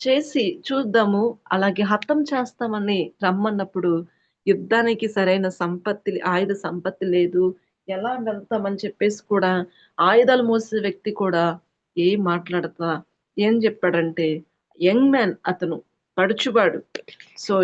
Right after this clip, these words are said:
ఆయుధాలు మోసే పడుచువాడు, యంగ్ మ్యాన్ కాబట్టి, "మాస్టర్ యోనాతాన్ ఏది చెప్తే అది చేద్దామని" డిసైడ్ అయిపోయాడు. ఇలా డిసైడ్ అయిపోయిన సమయంలో తన దగ్-, వాళ్ళ దగ్గర సరైన ఆయుధాలు లేవు, శత్రువుల దగ్గర అన్నీ ఉన్నాయి.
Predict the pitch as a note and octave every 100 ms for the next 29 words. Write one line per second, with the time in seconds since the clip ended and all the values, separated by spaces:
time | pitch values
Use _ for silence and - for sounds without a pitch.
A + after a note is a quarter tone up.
0 | E3+ - F#3+ A#3+ B3 A#3 G#3 G#3 - G3
1 | F#3+ F#3 G#3+ A3+ F#3+ F3+ E3+ D#3+ F3+ G#3+
2 | A#3+ A#3 G#3+ G3 F3+ F#3 - F3 G#3 _
3 | _ _ _ _ _ _ _ - F#3+ G3
4 | - G#3 E3 - F#3+ F3+ G3+ G3+ F#3 F3+
5 | G3 G#3+ A3 A3+ G#3+ - F#3 F#3+ F3+ F3+
6 | G3 D4 E4 _ G3+ G3+ F#3+ D#3+ D3+ -
7 | D#3 - _ _ _ _ - B3+ D#4 B3+
8 | A3+ A3+ G#3 G3 F#3+ F3 E3+ F3+ D#3 E3+
9 | E3+ F3 E3 D#3+ F3 - G3 F3+ F3 E3+
10 | F#3 F#3 F3+ F3+ F3 F3 G3 G#3 G#3 G#3
11 | G#3+ - - G#3+ G#3+ F#3+ G3 A#3 D4 C#4
12 | A#3 A3+ G#3+